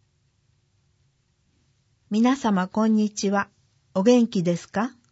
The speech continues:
冬の寒い日々が続きますが、少しずつ日も長くなってきました。春の訪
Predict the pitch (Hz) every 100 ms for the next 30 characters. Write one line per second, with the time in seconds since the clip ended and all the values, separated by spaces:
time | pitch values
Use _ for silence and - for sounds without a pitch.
0 | _ _ _ _ _ _ _ _ _ _
1 | - 240 240 240 240 220 247 247 233 214
2 | 202 185 185 196 226 226 220 226 - 170
3 | 160 _ _ - _ - - 254 269 262
4 | 247 285 277 165 - - 196 202 202 226
5 | 226 220 185 185 - 165 180 175 170 -
6 | - - _ _ _ _ _ _ _ _
7 | _ _ _ - 247 233 202 170 180 208